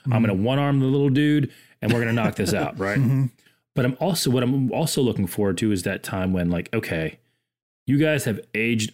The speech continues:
Speaker 1: up enough that this could be a shared experience.
Speaker 2: Ah, yeah.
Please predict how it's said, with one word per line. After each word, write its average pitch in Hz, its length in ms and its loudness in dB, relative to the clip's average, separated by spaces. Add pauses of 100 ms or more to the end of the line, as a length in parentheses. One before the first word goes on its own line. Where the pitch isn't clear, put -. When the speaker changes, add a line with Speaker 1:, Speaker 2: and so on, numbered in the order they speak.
Speaker 1:
up 107 300 -6
enough 95 880 0 (800)
that 101 140 0
this 104 140 0
could 87 140 -4
be 92 160 0
a 82 40 -4
shared 85 320 -2
experience. - 840 -8 (160)
Speaker 2:
Ah, 104 280 -6 (420)
yeah. 113 220 -4